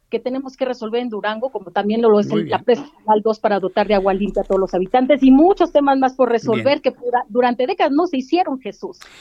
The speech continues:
Speaker 2: Maribel Aguilera, pues déjeme decirle que me gusta su energía, ¿eh? Yo, yo, yo, yo, yo creo que la ciudadanía lo que busca es gente enérgica, gente decidida, pero evidentemente que también, además de los qués,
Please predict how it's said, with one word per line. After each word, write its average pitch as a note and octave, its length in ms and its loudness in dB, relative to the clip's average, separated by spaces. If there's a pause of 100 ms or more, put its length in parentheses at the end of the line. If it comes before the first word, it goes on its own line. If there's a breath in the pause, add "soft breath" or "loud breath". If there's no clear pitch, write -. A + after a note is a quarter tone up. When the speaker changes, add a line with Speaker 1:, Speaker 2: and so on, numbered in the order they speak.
(200 loud breath)
Speaker 2:
Maribel A3 420 6
Aguilera, G#3+ 440 4
pues E3 140 -2
déjeme F#3 240 0
decirle D#3+ 320 2
que E3+ 120 0
me C#3+ 120 2
gusta E3 240 -4
su F3+ 120 -2
energía, B2+ 540 0
¿eh? A#3 100 -10 (520)
Yo, B2 280 -8 (140)
yo, C#3+ 120 -6
yo, D3 180 -4
yo, C#3+ 180 -4
yo D3 220 -4
creo D#3+ 160 -2
que D#3+ 120 -6
la C3 120 -2
ciudadanía B2+ 420 -6
lo C#3+ 80 -4
que C3 80 -8
busca B2+ 320 -8
es B2+ 140 -6
gente C#3 320 -6
enérgica, C3+ 720 -6 (320 soft breath)
gente D3 320 -4
decidida, C#3 840 -6 (260 soft breath)
pero C#3+ 140 -2
evidentemente D#3 640 -2
que C3+ 80 -8
también, C3 440 -2
además C3+ 640 -6
de C3 120 -8
los B2 200 -8
qués, F3+ 400 -2